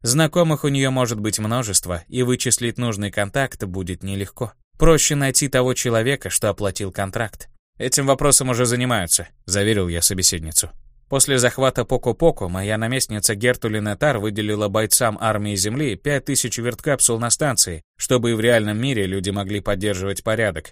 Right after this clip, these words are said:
Эти пять тысяч верткапсул командирами армии Земли были распределены между земными фракциями. Сто сорок достались корейской фракции Хуман ноль.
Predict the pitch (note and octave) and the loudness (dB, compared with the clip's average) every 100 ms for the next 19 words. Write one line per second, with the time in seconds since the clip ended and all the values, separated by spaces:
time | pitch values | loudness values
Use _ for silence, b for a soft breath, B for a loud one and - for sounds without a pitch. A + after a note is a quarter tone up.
0 | _ - C3 D#3 D3+ E3 D3+ D#3 D3+ B2+ | _ 0 0 2 4 4 4 2 0 0
1 | C#3 C3+ - D#3 - A2+ A#2+ A#2+ B2 C3 | 0 0 0 2 2 2 -2 -2 2 2
2 | B2 B2 B2 A2+ A#2 G#2 A#2+ C3+ A#2 A#2 | 2 2 2 0 -2 -2 -2 -2 0 0
3 | A#2 A2+ - A#2+ A2+ A2+ A#2+ C3 A2 G#2 | 2 2 0 -2 -2 -2 -2 -2 -2 -2
4 | A2 G#2 A2+ A#2 A2 - C#3 - - F#2 | -2 -2 -2 -4 -4 0 0 2 0 -2
5 | E2+ D#2 _ - - D3+ - D3+ A2+ G#2+ | -6 -10 _ 0 4 6 6 6 4 2
6 | - C3+ A#2 - B2 A#2 A#2 - A2 C3 | 2 2 2 2 4 2 2 0 0 2
7 | C3 - A#2 G2 A#2+ A2 G#2+ A2+ F#2 | 2 2 0 0 -4 -4 -4 -2 -4